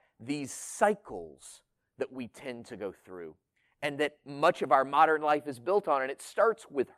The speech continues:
hurry. We hurry, we rush, we rally and race through all the different aspects of our life,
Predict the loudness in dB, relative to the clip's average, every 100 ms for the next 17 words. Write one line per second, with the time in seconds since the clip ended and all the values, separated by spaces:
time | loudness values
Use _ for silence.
0 | -8 -6 -6 -12 -20 _ _ _ _ _
1 | _ _ _ -2 0 0 8 8 8 2
2 | -12 _ _ _ -20 2 6 6 6 -6
3 | -16 -18 _ _ _ -6 -4 0 4 8
4 | 8 10 6 4 -2 -2 -2 -4 -10 -18
5 | _ -10 -4 6 10 12 10 8 4 2
6 | -4 -6 -6 -6 0 2 2 0 2 2
7 | 4 4 2 -4 _